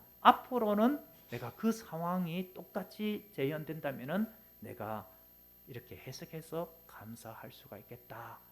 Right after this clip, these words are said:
이, 그런 것들을, 깨달은 것들을 적으면서 이런 것들을 깨닫게 해주신 것도 감사 아닙니까? 그렇게 찾아서 감사하는 내용들을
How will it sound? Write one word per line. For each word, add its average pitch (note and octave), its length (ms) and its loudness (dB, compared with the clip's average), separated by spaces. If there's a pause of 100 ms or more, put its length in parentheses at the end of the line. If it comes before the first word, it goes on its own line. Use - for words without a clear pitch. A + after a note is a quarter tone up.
이, A3 200 0
그런 A3+ 220 6
것들을, F#3+ 640 -2
깨달은 C#3 280 -4
것들을 A2+ 280 -6
적으면서 G2+ 580 -6 (260)
이런 G#3+ 200 0
것들을 F#3+ 500 -6 (200)
깨닫게 F#3 340 -2
해주신 F3 240 -12
것도 D#3 200 -10
감사 A2+ 280 -10
아닙니까? A#2 480 -6 (260)
그렇게 F#3+ 440 -6 (360)
찾아서 E3 480 -8
감사하는 C3 760 -10
내용들을 B2+ 640 0